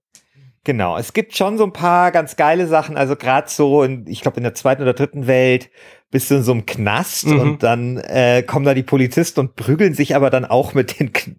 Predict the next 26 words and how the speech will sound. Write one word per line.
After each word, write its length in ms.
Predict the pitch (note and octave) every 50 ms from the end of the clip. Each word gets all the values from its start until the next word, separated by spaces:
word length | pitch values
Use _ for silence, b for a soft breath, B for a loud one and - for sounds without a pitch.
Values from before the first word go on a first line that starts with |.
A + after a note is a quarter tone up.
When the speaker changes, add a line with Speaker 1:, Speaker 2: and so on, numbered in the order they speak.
| - - -
Speaker 1:
mit 120 | A#2 -
den 120 | C3+ G#2
Knastis. 800 | F#2+ - - C#3+ F3+ - - - - A#2 A#2+ B2+ - - - - - - E4
<laughs> 140 | D4+ - -
Und 200 | - - - -
du 100 | E3+ C3+
kannst 380 | G2+ - - A3+ G3+ - - -
dann 80 | E3
einfach 260 | C#3+ C#3+ - - E3
so 140 | - - E3 D3+
daneben 500 | C#3+ C3+ C3 C#3 C#3 F#3 F#3+ - - A#2
stehen 480 | - - - C3+ B2+ - - D3+ C3+ - B B A3+ B C4+ B3+ G3 B - -
und 120 | - F#3+ F3
dir 120 | E3 D#3 C3+
das 140 | C#3+ -
einfach 220 | - C3+ C#3+ D3 D3
mal 220 | C3 B2+ B2+ C3
so 80 | C3 B2
anschauen 800 | G2+ B2 C#3 D3+ E3 E3+ - - C3 B2 A#2+ A#2+ B2+ C3 C3 B2
und 160 | A#2 B2 B2
dann 180 | C3 C3 B2+ B2+
halt 180 | B2+ C3 - -
mal 140 | A#2 A2+
eingreifen 1120 | A2+ F2+ A#2+ B2 C#3 D3+ D#3 - C#3 - C3 C3 C3 C3+ C#3 C#3+ C#3 - - C3+ C3 C3
und 180 | B2 B2+ C3 A#2+
so. 240 | - - B2 B2